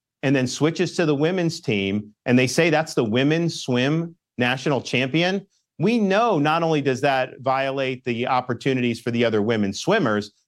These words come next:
but we also know that that's a lie. It's not true.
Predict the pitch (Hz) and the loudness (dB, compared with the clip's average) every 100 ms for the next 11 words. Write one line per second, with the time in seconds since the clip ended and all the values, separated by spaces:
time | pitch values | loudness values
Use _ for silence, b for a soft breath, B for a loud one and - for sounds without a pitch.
0 | - 151 190 226 208 156 139 143 139 139 | -2 2 2 2 0 2 2 2 0 -2
1 | 131 185 196 139 120 131 101 92 107 135 | -2 -2 -2 -2 0 0 0 -4 -6 -2
2 | 127 - - 175 110 98 | -2 -4 0 2 2 0